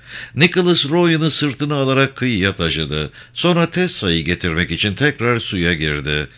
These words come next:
Kadın artık daha iyiydi. Nehirden aşağıya doğru yaptıkları yolculuk sırasında dinlenmiş ve iyileşmeye başlamıştı. Botta başkalarının yardımına gerek duymadan ayağa kalktı ve kıyıya gitmek için Nicholas'ın sırtına bindi.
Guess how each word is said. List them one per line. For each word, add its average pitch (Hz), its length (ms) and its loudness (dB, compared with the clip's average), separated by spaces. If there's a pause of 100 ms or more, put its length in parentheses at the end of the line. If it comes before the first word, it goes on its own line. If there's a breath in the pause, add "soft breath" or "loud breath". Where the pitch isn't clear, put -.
(160 loud breath)
Kadın 151 260 0
artık 143 420 -2
daha 110 280 2
iyiydi. 76 560 -2 (600 loud breath)
Nehirden 160 480 4
aşağıya 143 560 2
doğru 87 240 0
yaptıkları 87 640 0
yolculuk 107 500 -2
sırasında 80 500 -2
dinlenmiş 85 680 0
ve 117 120 0
iyileşmeye 110 800 0
başlamıştı. 80 800 -2 (920 loud breath)
Botta 160 460 2
başkalarının 160 560 2
yardımına 87 640 0
gerek 110 420 0
duymadan 139 460 0
ayağa 113 380 0
kalktı 87 500 -4
ve 107 140 2
kıyıya 135 380 2
gitmek 127 400 -2
için 127 320 -2
Nicholas'ın 127 560 -2
sırtına 92 600 -2
bindi. 71 560 -2